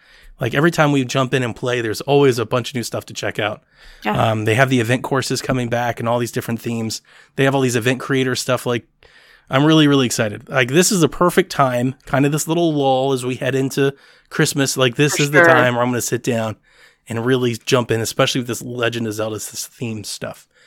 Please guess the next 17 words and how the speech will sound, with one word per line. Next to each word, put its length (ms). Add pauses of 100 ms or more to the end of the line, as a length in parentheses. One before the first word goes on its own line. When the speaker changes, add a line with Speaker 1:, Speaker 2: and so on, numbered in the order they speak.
(140)
Speaker 2:
Yeah. 200 (140)
Speaker 1:
'Cause 340
I'm 220
a 40
Zelda 280
mark. 400 (200)
I 60
just 280 (180)
love 320
the 80
Zelda, 340
so. 220 (400)
Speaker 2:
Me 80
too. 380 (1000)
Speaker 1:
The 140
update 240
Speaker 2:
Sweet. 240